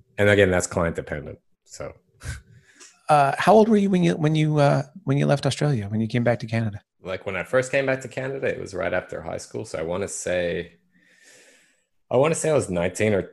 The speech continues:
Speaker 1: twenty. I can't remember. I might have gradu-, I either graduated, I think I was up a year, so I was younger, 'cause when I came over, the, the education system put me up a year. So I was, like,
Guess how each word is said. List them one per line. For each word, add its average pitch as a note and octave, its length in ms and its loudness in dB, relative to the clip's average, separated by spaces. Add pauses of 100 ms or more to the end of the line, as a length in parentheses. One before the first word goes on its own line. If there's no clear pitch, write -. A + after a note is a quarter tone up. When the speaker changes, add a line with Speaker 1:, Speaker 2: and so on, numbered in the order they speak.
(100)
Speaker 1:
twenty. G2 520 -6 (100)
I F#2 120 -8
can't A#2 200 -2
remember. G2 280 0
I F#2+ 80 2
might G2+ 320 -2
have F#2 200 -4 (680)
gradu-, G2 360 -4
I G#2+ 100 0
either B2+ 120 2
graduated, C#3+ 580 2 (160)
I B2 60 -4
think E3 220 -2
I F3+ 40 4
was D#3+ 140 2
up G#2+ 240 -2
a A2 40 -2
year, A#2+ 180 0
so G2+ 140 0
I - 20 4
was G#2+ 160 -2
younger, F#2+ 420 -2
'cause F2+ 220 -8
when F#2 100 -2
I F#2 80 0
came F2+ 240 -4
over, F#2+ 240 0
the, F2 260 -4 (320)
the F2+ 120 -8
education F#2 560 -6
system F#2 340 -6
put - 220 -8
me F2 120 -2
up E2 140 -4
a G2+ 60 -2
year. G#2 160 0
So F2 200 -2
I F2+ 40 0
was, F#2 260 -4
like, F2 300 -6